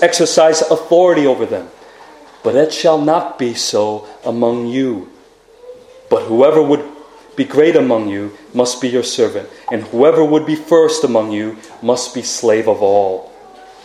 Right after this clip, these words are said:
And why is that? Well, we can think of the famous occasion of when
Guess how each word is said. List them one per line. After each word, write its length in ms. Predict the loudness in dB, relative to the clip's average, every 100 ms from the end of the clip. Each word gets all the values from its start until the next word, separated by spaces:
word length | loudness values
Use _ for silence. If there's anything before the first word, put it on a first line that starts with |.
| -20 -10
And 160 | -6 0
why 200 | 2 4
is 220 | 2 -2
that? 280 | -14 -16 -20 -20 -20 -20 -20 -20 -20 -20 _ -20 -20 -20 _ _ _ _ _ _ _ -20 _ -20 _ _ -4
Well, 200 | -2 0
we 160 | 0
can 160 | 2 0
think 240 | 0 0
of 80 | 2
the 260 | 4 4 0
famous 480 | 2 2 2 0
occasion 480 | -4 0 0 0 0
of 140 | 0 2
when 240 | 0